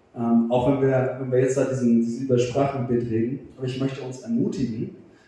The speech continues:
dass wir wirklich mehr uns da drin, mehr, mehr uns danach ausstrecken,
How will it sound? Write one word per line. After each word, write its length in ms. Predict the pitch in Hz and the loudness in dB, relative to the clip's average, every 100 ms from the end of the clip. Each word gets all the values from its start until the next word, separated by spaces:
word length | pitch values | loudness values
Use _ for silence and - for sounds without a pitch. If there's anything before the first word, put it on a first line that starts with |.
| - | -10
dass 260 | 117 123 | -10 0
wir 180 | 131 123 | 2 6
wirklich 720 | 143 147 147 151 - - - - - | 4 4 0 -4 -6 -10 -16 -12 2
mehr 760 | 113 135 185 - - - - - - - _ _ _ _ _ _ _ _ _ _ _ _ _ _ _ _ 143 | 6 10 10 8 6 2 -4 -10 -20 -20 _ _ _ _ _ _ _ _ _ _ _ _ _ _ _ _ 0
uns 240 | 139 135 | 2 2
da 180 | 135 127 | 2 2
drin, 520 | 127 120 120 120 120 - | 2 2 2 -2 -10 -2
mehr, 340 | 143 160 - | 0 0 0
mehr 120 | 165 160 | -2 -4
uns 120 | - | 2
danach 420 | 143 139 - - | 4 4 0 2
ausstrecken, 840 | 185 190 190 - - - 143 170 | 6 6 6 0 -4 -4 -6 -6